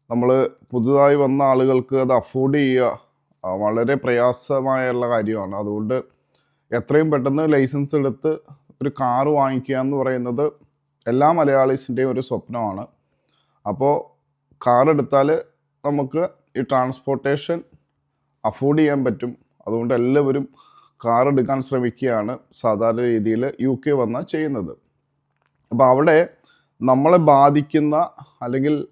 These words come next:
ഒട്ടുമിക്ക ആളുകളുടെ കയ്യിൽ നിന്നും കാശ് പോയിട്ടുള്ള ഒരു വിഷയമാണ്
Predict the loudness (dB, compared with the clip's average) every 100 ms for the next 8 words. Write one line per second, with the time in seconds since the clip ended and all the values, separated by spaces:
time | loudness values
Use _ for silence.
0 | -8 -6 -4 -4 0 4 4 4 2 0
1 | 0 0 2 0 -2 -6 -10 _ _ _
2 | _ -2 2 2 0 0 2 2 2 0
3 | 2 2 0 -2 -2 -2 -2 -4 -8